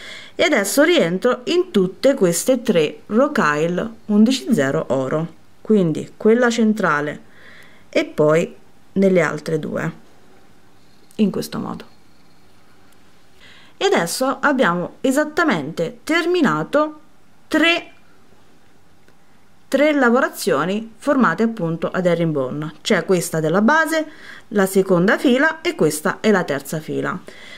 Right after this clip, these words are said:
Vado a creare anche la quarta fila, una oro e una verde, e rientro con l'ago soltanto nella terza e nella seconda fila,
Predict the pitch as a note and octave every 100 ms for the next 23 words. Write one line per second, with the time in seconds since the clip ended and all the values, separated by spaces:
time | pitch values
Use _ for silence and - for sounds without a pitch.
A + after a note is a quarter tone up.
0 | - A3+ D4 C#4 - F3 - A3+ G#3+ F3
1 | D#3 - G#3+ G#3+ F#3+ D#3+ - E3+ E3 -
2 | - G3 E3 - D#3 D#3 D3 D3 G#3 E4
3 | - - C#4 A#3 E3+ D#3 G#3 A3 F#3+ E3
4 | - F3+ E3+ E3+ A#3 D#4 E4+ E4 F4+ F4+
5 | - G#3+ A3+ D4 F#3 D#3+ E3 E3+ B3 C#4+
6 | E4 F4+ F4 F4 D4+ A3+ A3+ B3 G#3 D#3
7 | D#3 D#3+ F3+ A3 A#3 E4+ F#4 - - F4+
8 | - A#3 A3+ A3 A#3 F#4 - D#3+ F3+ G3
9 | G3 E3+ D#3 D#3